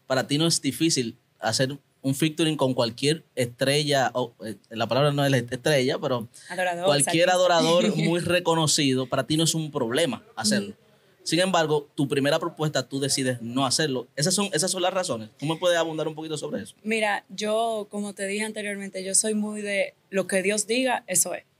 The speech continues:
Speaker 1: Sí.
Speaker 2: O sea, yo soy radical, pero radical en ese aspecto. O sea, a mí nadie me va a mover de que porque, no,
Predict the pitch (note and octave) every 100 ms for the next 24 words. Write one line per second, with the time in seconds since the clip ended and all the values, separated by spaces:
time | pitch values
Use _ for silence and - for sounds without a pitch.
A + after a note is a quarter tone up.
0 | _ - - A#2 G#2 - - F#3 F3+ F3+
1 | F3 G3 G#3 G#3 G#3+ G3+ G3 F3+ F3+ G3+
2 | A#3 D4 D#4 - _ _ - G3+ G3 G3
3 | G3 F#3 F3+ G3+ A3 A#3 G#3+ F#3+ F3+ F#3
4 | E3+ E3+ - - _ _ _ _ - G3
5 | F#3 F3 E3 - F#3 G3 A3+ A3+ A#3 A#3+
6 | A3 G3 G3+ G#3+ F#3+ G3+ A#3+ A3+ G#3 F#3+
7 | F#3 F#3 F#3+ G3 G#3+ D4 -